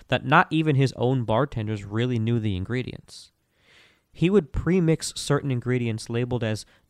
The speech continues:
Don's Mix Number Four or Don's Gardenia Mix. Some were self-explanatory, like Don's Honey or Herb Stora,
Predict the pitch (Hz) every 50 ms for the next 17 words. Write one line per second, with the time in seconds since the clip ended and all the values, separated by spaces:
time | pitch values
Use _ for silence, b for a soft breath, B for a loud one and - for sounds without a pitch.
0 | _ _ - 117 113 120 117 - - 120 123 120 - - - 120 117 113 113 -
1 | - - 131 131 127 120 113 104 101 - 113 101 101 101 98 b b b b _
2 | _ 135 127 123 131 117 110 127 110 110 104 123 123 123 120 113 107 104 104 101
3 | - _ _ - - - _ _ _ _ _ _ _ _ _ _ _ - - -
4 | 233 233 233 214 202 196 - _ _ 165 156 156 139 - - 131 131 - 127 -
5 | - - - 117 110 104 101 - - 113 110 117 123 117 110 107 101 - - 113
6 | 110 113 107 95 90 120 113 110 110 113 113 113 110 104 104 98 b b b b
7 | b b - 131 127 120 - - - - 131 120 110 104 101 113